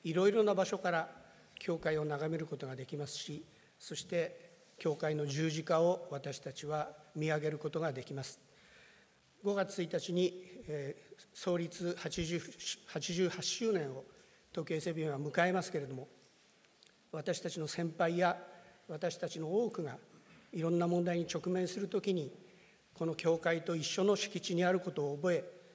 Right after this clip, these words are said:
そして十字架を見上げていろいろな決断をしてきたのだと思います。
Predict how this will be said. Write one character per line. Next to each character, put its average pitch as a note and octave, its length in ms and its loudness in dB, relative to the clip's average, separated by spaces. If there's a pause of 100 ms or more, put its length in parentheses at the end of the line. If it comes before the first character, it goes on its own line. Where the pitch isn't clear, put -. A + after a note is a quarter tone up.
(140)
そ - 160 -8
し - 80 -8
て - 520 -4
十 D3 200 -4
字 D3+ 120 -6
架 E3 120 2
を D#3 80 2
見 D#3+ 120 2
上 E3+ 100 4
げ D#3+ 120 2
て C#3+ 280 -2 (380)
い D#3+ 80 -2
ろ D3+ 100 -2
い D3 40 -2
ろ D3 60 -6
な D3 60 -6
決 - 260 -10
断 D3+ 220 -4
を D#3+ 60 -2
し - 80 -6
て D3+ 120 -8
き - 80 -14
た D3+ 140 -2
の D3 80 -4
だ C3+ 140 -6
と D3 320 -4
思 C#3 160 -4
い C#3 80 -4
ま B2+ 80 -8
す。 - 160 -10